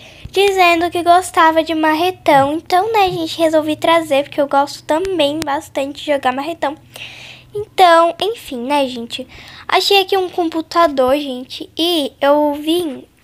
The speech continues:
mostrar também uma técnica, gente, que eu vi no YouTube. Não, no YouTube não, gente, no TikTok. Enfim, né, gente? A técnica é o seguinte, pra você não errar, você pega, gente,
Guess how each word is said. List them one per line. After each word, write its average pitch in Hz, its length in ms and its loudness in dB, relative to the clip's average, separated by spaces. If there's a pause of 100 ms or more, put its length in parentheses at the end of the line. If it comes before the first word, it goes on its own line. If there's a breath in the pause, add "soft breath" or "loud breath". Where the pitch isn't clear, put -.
mostrar 294 400 -4
também 302 240 -2
uma 330 160 2
técnica, 311 640 -2
gente, 240 280 -10
que 330 100 0
eu 311 80 2
vi 330 140 0
no 370 100 0
YouTube. 370 600 0 (680 loud breath)
Não, 311 380 0 (380)
no 302 80 0
YouTube 330 240 0
não, 311 260 4
gente, - 200 -10
no 269 100 -4
TikTok. 254 720 0 (400 soft breath)
Enfim, 302 360 -6
né, 277 200 2
gente? 247 300 -10
A 302 100 4
técnica 320 460 -4
é - 20 2
o 302 60 0
seguinte, 311 420 -8
pra 277 160 0
você 285 260 -4
não 320 160 -2
errar, 285 400 0 (480 loud breath)
você 320 380 4
pega, 302 640 2
gente, 247 520 -12